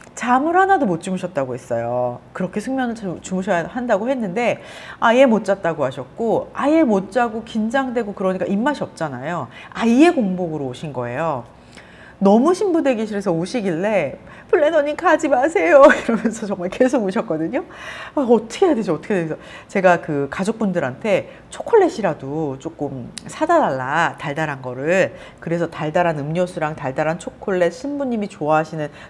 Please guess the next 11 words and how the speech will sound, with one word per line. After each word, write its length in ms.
주전부리, 460
과자, 320
젤리 320
이런 200
거를 200
사다 220
달라 240
해서 180
가지고 440
오셨어요. 640
이거를 600